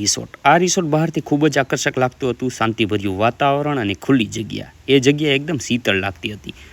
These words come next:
ખાસ કરીને તેનું પાર્કિંગ એરિયા ખૂબ જ મોટું હતું, મોટા વાહનો માટે પણ સંપૂર્ણ સગવડભર્યું હતું. તો ચાલો હવે આપણે રિસોર્ટની અંદર જઈએ અને ડિસ્ક્રાઇબ કરું તમને સંપૂર્ણ હોટલને. બન્યા રહો. ચાલો, હમણાં જ અમારું ઈ ચેક ઇન પૂરું થઈ ગયું છે.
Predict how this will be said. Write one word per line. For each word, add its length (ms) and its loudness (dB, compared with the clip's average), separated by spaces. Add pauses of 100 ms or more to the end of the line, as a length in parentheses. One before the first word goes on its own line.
(120)
ખાસ 240 0
કરીને 360 4
તેનું 240 0
પાર્કિંગ 360 2
એરિયા 440 0
ખૂબ 200 4
જ 140 4
મોટું 320 -2
હતું, 220 -6
મોટા 360 0
વાહનો 300 0
માટે 260 -4
પણ 160 -4
સંપૂર્ણ 480 0
સગવડભર્યું 680 -4
હતું. 160 -14 (540)
તો 60 -2 (100)
ચાલો 240 4
હવે 160 4
આપણે 300 2
રિસોર્ટની 400 2
અંદર 160 2 (100)
જઈએ 240 2 (160)
અને 120 -2 (420)
ડિસ્ક્રાઇબ 420 0
કરું 240 0
તમને 300 -2
સંપૂર્ણ 420 -2
હોટલને. 340 -8 (140)
બન્યા 320 4
રહો. 180 -12 (840)
ચાલો, 260 4
હમણાં 320 2
જ 100 2
અમારું 320 2
ઈ 80 -6
ચેક 240 0
ઇન 60 0
પૂરું 340 -2
થઈ 100 4 (120)
ગયું 260 2
છે. 100 2